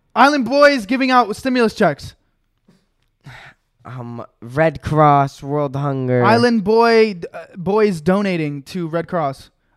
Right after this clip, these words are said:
Speaker 1: Island boys recruiting for Red Cross. Go on.
Speaker 2: Uh,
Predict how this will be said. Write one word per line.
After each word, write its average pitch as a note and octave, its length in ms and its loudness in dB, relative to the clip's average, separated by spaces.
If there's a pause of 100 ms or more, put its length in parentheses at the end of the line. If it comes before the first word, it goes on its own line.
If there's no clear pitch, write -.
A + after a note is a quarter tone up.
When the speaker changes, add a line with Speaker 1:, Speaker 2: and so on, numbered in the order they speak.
Speaker 1:
Island G#3 240 0
boys G#3 320 0 (180)
recruiting F3+ 460 -6
for G#3 100 -6
Red F#3+ 180 -4
Cross. A3 420 -4 (1700)
Go F#3 100 -12
on. G3+ 360 -10 (580)
Speaker 2:
Uh, D3+ 760 -2